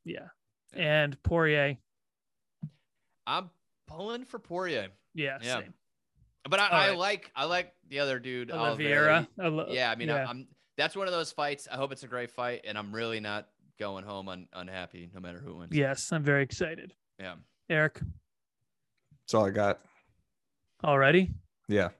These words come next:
Speaker 1: That was it?
Speaker 3: That's all I got. Yeah. The YouTube question.
Speaker 1: <laughs> That's just
Speaker 3: That's my only question.
Speaker 1: That's terrible.
Speaker 2: So, uh, what is next? I know you guys got a ton of things coming.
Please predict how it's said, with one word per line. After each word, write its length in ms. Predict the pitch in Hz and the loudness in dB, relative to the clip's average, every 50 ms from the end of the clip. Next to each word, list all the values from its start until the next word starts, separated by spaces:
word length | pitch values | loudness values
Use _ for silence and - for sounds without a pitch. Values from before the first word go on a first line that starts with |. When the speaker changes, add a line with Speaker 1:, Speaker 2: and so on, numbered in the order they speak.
| _ _ _ _ _ _ _ _ _ _ _ - | _ _ _ _ _ _ _ _ _ _ _ -6
Speaker 1:
That 120 | 160 143 | -2 -2
was 140 | 135 135 135 | -2 0 2
it? 220 | 139 151 190 - - - - - - _ | 2 2 2 0 -2 -10 -18 -18 -4 _
Speaker 3:
That's 180 | 107 101 92 107 | 0 2 2 2
all 100 | 101 98 | 2 2
I 60 | 95 | 2
got. 300 | 92 95 95 95 92 - | 0 0 0 -2 -2 -2
Yeah. 200 | - 95 92 95 92 - _ _ - | 0 0 0 0 -2 -6 _ _ -8
The 200 | - 104 101 95 | -4 -2 -2 -2
YouTube 200 | 95 98 101 92 | -2 -2 -4 -4
question. 380 | - 107 - 104 - 101 101 107 - _ _ _ _ - | -2 -2 -2 -2 -2 -4 -6 -6 -8 _ _ _ _ -12
Speaker 1:
<laughs> 520 | 143 - - - - - _ _ _ - | -12 -12 -12 -16 -20 -20 _ _ _ -6
That's 300 | 175 139 127 - - - | -6 -4 -4 -8 -8 -8
just 280 | 180 - - - - - _ _ _ | -10 -8 -8 -12 -16 -18 _ _ _
Speaker 3:
That's 300 | - 104 101 - - - 110 | 2 2 2 2 0 0 2
my 180 | 107 104 104 - | 4 4 4 4
only 300 | 107 104 101 101 101 95 | 2 2 2 2 0 0
question. 440 | - - 92 87 - - - 90 107 - - | 0 0 0 0 0 -4 -8 -10 -8 -8 -6
Speaker 1:
That's 220 | - 104 - - | -2 -2 -2 0
terrible. 580 | - - - - 156 156 196 170 139 135 123 120 | 2 2 2 4 4 2 2 0 -2 -4 -8 -10
Speaker 2:
So, 340 | - - 185 185 180 175 - - - | 0 2 4 4 4 2 -2 -4 -2
uh, 440 | 147 156 160 156 151 143 143 139 123 | 0 2 2 4 2 2 2 0 -4
what 420 | 117 139 127 135 165 185 185 170 - | -6 -8 -2 0 0 0 0 -2 -6
is 320 | - 151 156 160 147 127 127 | -8 -8 -6 -6 -6 -8 -10
next? 720 | 123 117 117 120 127 123 117 - - - - - - - - | -10 -8 -4 -4 -4 -4 -4 -6 -10 -12 -12 -12 -14 -8 -6
I 100 | 107 113 | -2 -2
know 80 | 117 127 | 0 0
you 140 | 131 135 | 0 0
guys 160 | 131 135 127 123 | 0 0 0 0
got 120 | 131 123 | 0 0
a 180 | 117 - - - - - | 0 -2 -4 -12 -12 -8
ton 260 | 135 147 160 175 170 | -4 -2 -2 -2 -2
of 120 | 151 120 - | -4 -8 -10
things 520 | _ 120 107 95 92 90 85 - - - _ _ _ _ _ _ _ - | _ -10 -10 -8 -10 -14 -16 -18 -20 -20 _ _ _ _ _ _ _ -10
coming. 380 | - 98 90 87 87 98 117 | -8 -6 -6 -6 -8 -10 -12